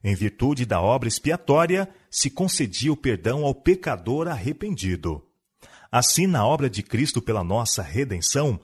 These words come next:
simbolizada pelo ritual do santuário, a misericórdia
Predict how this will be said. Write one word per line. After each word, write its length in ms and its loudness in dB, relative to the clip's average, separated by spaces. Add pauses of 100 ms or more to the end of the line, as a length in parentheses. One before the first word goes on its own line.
(160)
simbolizada 760 0
pelo 240 -2
ritual 540 0
do 100 -6
santuário, 680 -2 (460)
a 140 0
misericórdia 1120 -2